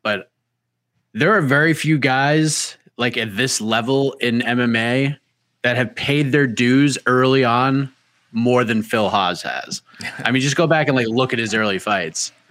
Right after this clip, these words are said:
Speaker 1: I mean, throwing him in there with guys like, you know, Julian Marquez early, Lewis Taylor early, you know, just some of these names, just throwing them to the wolves at, like, two and oh, three and oh,
Speaker 2: Yeah.
Speaker 1: three and one.
Speaker 2: Got
Speaker 1: Like,
Speaker 2: Anthony
Speaker 1: it's just,
Speaker 2: San-,
Speaker 1: it's
Speaker 2: Anthony
Speaker 1: wild.
Speaker 2: Sanchez, we're on the contender
Speaker 1: Andrew
Speaker 2: series. Yeah,
Speaker 1: Sanchez,
Speaker 2: Andrew
Speaker 1: Andrew
Speaker 2: Sanchez.
Speaker 1: Sanchez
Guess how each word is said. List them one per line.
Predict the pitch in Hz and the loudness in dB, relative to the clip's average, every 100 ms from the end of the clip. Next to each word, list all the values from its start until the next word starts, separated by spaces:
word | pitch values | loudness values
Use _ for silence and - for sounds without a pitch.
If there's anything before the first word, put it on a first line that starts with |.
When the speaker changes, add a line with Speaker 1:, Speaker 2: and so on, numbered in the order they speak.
| _ _ - | _ _ -4
Speaker 1:
I | |
mean, | 120 104 | -2 -2
throwing | 101 - 139 143 135 | -6 -2 2 2 2
him | 131 | 2
in | 123 | 2
there | 123 120 | 0 2
with | 117 - | 0 0
guys | 117 110 107 | -2 -2 0
like, | 101 95 - _ _ _ _ _ _ | -2 -4 -12 _ _ _ _ _ _
you | 123 | -4
know, | 101 | -2
Julian | 95 147 147 135 | -2 0 2 4
Marquez | 127 127 123 123 113 113 | 4 2 0 -2 -2 0
early, | 110 107 98 | 0 0 -2
Lewis | 104 143 135 | 0 2 0
Taylor | - 139 131 120 113 | -2 -2 0 0 0
early, | 110 113 107 98 95 92 - - | 0 2 0 0 -2 -6 -12 -6
you | 120 | -2
know, | 117 113 | -2 -2
just | 131 120 - - _ - - - | -4 -4 -6 -14 _ -20 -20 -8
some | - 170 | -2 2
of | 175 | 2
these | 127 104 | 2 0
names, | 135 165 107 | 0 -2 -4
just | 104 127 | -6 -2
throwing | 143 165 | 0 2
them | 143 | 0
to | 123 | 0
the | 104 | -4
wolves | 90 92 120 170 151 113 | -4 -2 0 2 2 0
at, | |
like, | 95 98 | -2 -2
two | - 156 156 | -2 0 2
and | 143 | 2
oh, | 127 | 2
three | 110 117 139 | 0 0 2
and | 151 | 2
oh, | 131 107 104 101 | 2 2 2 -2
Speaker 2:
Yeah. | - | -6
Speaker 1:
three | 120 147 | -2 2
and | 139 | 2
one. | 127 147 - 202 - | 4 4 2 -2 -6
Speaker 2:
Got | 120 | -4
Speaker 1:
Like, | 110 | -2
Speaker 2:
Anthony | 123 | -2
Speaker 1:
it's | 120 | -2
just, | 113 123 | -2 -2
Speaker 2:
San-, | 123 | -2
Speaker 1:
it's | 127 | -2
Speaker 2:
Anthony | 123 131 120 | -2 -2 0
Speaker 1:
wild. | 180 311 110 | 2 2 0
Speaker 2:
Sanchez, | 101 95 | -2 -2
we're | 107 110 98 | -2 -2 -2
on | 107 | -4
the | 104 | -4
contender | 123 127 127 | -6 -2 -2
Speaker 1:
Andrew | 160 170 | 2 2
Speaker 2:
series. | 156 | 2
Yeah, | 180 | 0
Speaker 1:
Sanchez, | - 101 101 | 0 -2 -2
Speaker 2:
Andrew | 139 | -2
Speaker 1:
Andrew | 147 143 | 0 0
Speaker 2:
Sanchez. | |
Speaker 1:
Sanchez | 135 139 | 0 0